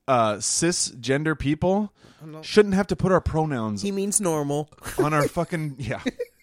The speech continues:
Speaker 1: Shouldn't have to put our fucking pronouns on our Twitter bio, okay? Like, we shouldn't be required to do this.
Speaker 2: Beep, bop,
Speaker 1: I
Speaker 2: boop.
Speaker 1: look, <laughs> I, exactly. I look like a dude.
Speaker 2: <laughs>
Speaker 1: I am a dude. End of story, okay? Like, fucking A. Yeah, and then, and then get fucking fired for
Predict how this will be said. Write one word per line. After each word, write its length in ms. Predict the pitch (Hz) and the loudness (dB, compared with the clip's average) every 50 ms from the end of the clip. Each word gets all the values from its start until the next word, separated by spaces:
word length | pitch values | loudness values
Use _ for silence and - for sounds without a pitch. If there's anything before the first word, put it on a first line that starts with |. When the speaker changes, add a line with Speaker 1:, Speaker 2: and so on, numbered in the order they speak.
| _ _ _ _ _ _ _ _ _ _ _ _ - | _ _ _ _ _ _ _ _ _ _ _ _ -10
Speaker 1:
Shouldn't 220 | 120 - 185 190 | -4 0 2 4
have 80 | 196 185 | 4 4
to 60 | 156 | 4
put 100 | - 190 180 | 4 4 4
our 60 | 156 | 4
fucking 280 | - 180 170 160 151 | 4 2 0 0 -2
pronouns 440 | - - 151 165 170 160 139 120 104 | -2 0 2 2 4 2 2 0 0
on 80 | 117 110 | 0 -2
our 80 | 110 | -2
Twitter 260 | 107 - - 151 135 113 | -2 -2 0 0 0 0
bio, 420 | 87 92 87 85 82 82 92 - _ _ - - - | 0 -4 -6 -6 -6 -8 -10 -10 _ _ -20 -14 -12
okay? 320 | 98 - - 104 107 120 - _ _ - - - | -8 -4 -2 -2 -2 -2 -4 _ _ -20 -16 -12
Like, 100 | 107 101 | -6 -4
we 80 | 123 | -2
shouldn't 240 | 131 - 185 190 185 | -2 0 0 -2 0
be 100 | 170 185 180 | 0 2 2
required 500 | 170 160 - 156 165 170 165 165 151 135 | 2 2 4 6 6 6 6 6 4 0
to 60 | 127 | 2
do 180 | 127 160 170 | 6 6 6
this. 320 | 147 131 101 92 - - - | 6 6 4 2 -2 -4 -4
Speaker 2:
Beep, 140 | 139 135 - | -4 -6 -6
bop, 160 | 135 135 - - | -6 -4 0 2
Speaker 1:
I 80 | 135 139 | 2 2
Speaker 2:
boop. 100 | 117 117 | 4 2
Speaker 1:
look, 160 | 139 139 - - - | 0 0 -2 -6 -14
<laughs> 100 | - - | -8 -6
I, 260 | - - - - - - - - - - | -6 -4 -4 -4 -6 -6 -8 -12 -10 -10
exactly. 560 | - 139 117 - 190 220 233 - 190 135 98 - _ | -10 -6 -2 0 0 0 0 0 -2 -2 -2 -4 _
I 120 | - 123 135 | -2 -2 0
look 260 | 123 123 156 185 - | 2 2 2 2 4
like 140 | 214 208 202 | 4 4 4
a 40 | 208 | 4
dude. 560 | 147 131 135 113 190 190 175 180 180 190 170 | 6 6 8 10 10 10 10 10 8 6 2
Speaker 2:
<laughs> 220 | 151 370 381 185 | 0 0 2 4
Speaker 1:
I 100 | 131 147 170 | 6 6 6
am 200 | 160 175 175 185 | 6 6 6 6
a 80 | 180 165 | 4 6
dude. 360 | 143 165 160 143 117 101 104 - | 6 8 8 8 6 4 0 -2
End 200 | - 147 170 180 | 0 2 2 2
of 100 | 160 147 | 2 2
story, 480 | - - 175 165 160 143 113 87 90 101 | 4 6 8 8 8 8 4 2 0 -2
okay? 520 | - 120 117 - 143 135 139 147 160 156 - - - - - - | -2 0 2 4 6 6 6 6 4 0 -6 -14 -20 -20 -12 -6
Like, 440 | 127 123 123 123 123 117 - - - _ _ _ _ - | -2 0 0 0 -2 -4 -10 -18 -20 _ _ _ _ -20
fucking 640 | - - - - 202 196 - - 170 147 131 120 - - | -20 -18 -14 -12 -12 -12 -12 -12 -14 -14 -14 -14 -14 -14
A. 380 | 160 180 180 165 135 104 90 _ _ _ | -10 -10 -8 -8 -8 -8 -10 _ _ _
Yeah, 200 | - 165 156 135 | -8 -6 -6 -6
and 160 | 104 107 127 139 | -6 -6 -6 -6
then, 200 | 139 139 139 131 123 127 131 | -6 -6 -6 -8 -10 -8 -8
and 140 | 135 135 143 | -6 -6 -4
then 80 | 147 | -6
get 160 | 143 143 113 | -6 -8 -10
fucking 300 | - - 160 156 - 135 | -10 -10 -10 -8 -8 -8
fired 500 | 113 - - 123 131 135 117 104 101 104 | -8 -6 -2 0 0 0 0 0 -2 -6
for 420 | - - 120 113 107 104 104 101 | -8 -8 -6 -4 -4 -4 -4 -6